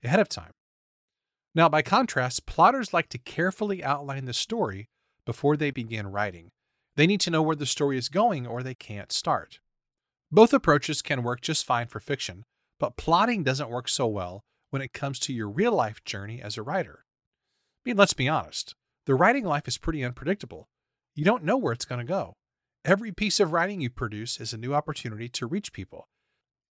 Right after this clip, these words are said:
Not only that, but your skill grows every time you publish. And when you combine all that with the constant changes in technology today,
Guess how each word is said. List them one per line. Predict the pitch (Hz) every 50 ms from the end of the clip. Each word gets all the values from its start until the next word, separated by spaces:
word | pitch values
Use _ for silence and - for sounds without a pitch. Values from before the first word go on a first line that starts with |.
| _ _
Not | 131 143 165
only | 196 196 180 165 139
that, | 117 131 185 107 151 123 - _ _ _ _ _ _ _ -
but | 151 143
your | 139 127
skill | - - - - 185 202 240 254
grows | 202 151 123 120 120 117 - - -
every | 135 151 165 180 165
time | - - - 135 131 131
you | 127 117 -
publish. | - - 139 113 107 92 - - - - _ _ _ _ _ _ _ _ _ _ -
And | 160 147
when | 160 170
you | 208 226
combine | - 254 247 185 175 170 170 151
all | 120 110 123 160 208 247
that | 214 202 170 170
with | 143 143 135
the | - 120
constant | - - - - 170 196 190 - - 214 160
changes | - - 160 151 160 160 151 139 127 151
in | 143
technology | - - 139 - - 131 143 202 254 233 180 143
today, | 117 110 107 95 90 92 107